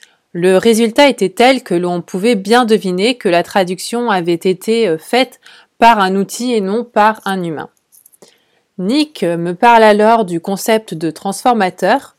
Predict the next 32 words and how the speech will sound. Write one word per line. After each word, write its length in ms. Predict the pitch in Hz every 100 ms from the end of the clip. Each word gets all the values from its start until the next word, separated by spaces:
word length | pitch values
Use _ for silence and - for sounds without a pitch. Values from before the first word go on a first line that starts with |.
| _ _
qui 140 | - 190
permet 440 | 208 196 202 226
à 140 | 208 175
l'outil 400 | 196 190 240 226
de 160 | 185
se 220 | 160 -
souvenir 500 | 170 - 226 214 240
du 120 | 214 190
contexte 580 | 190 185 214 214 -
des 200 | 175 156
premières 480 | 160 - 196 214 214
requêtes 500 | - 170 196 262 - _ _ _ _
pour 340 | - 247 269 202
les 220 | 180 170
prendre 360 | - - 254
en 80 | 214
compte 440 | 190 202 240 277 -
lors 400 | 185 190 240 220
des 180 | 175
requêtes 400 | 170 208 220 269
suivantes 480 | - 190 156 170 226 -
et 140 | 202 226
ainsi 420 | 196 - 175 233 _ _ _ -
conserver 540 | - 269 226 196 262
le 100 | 233
contexte 680 | 190 175 - 190 208 - 165 -
tout 260 | 285 277
au 80 | 214
long 240 | 180 190 247
de 180 | - 180
la 160 | 247 185
traduction. 560 | - 214 180 - -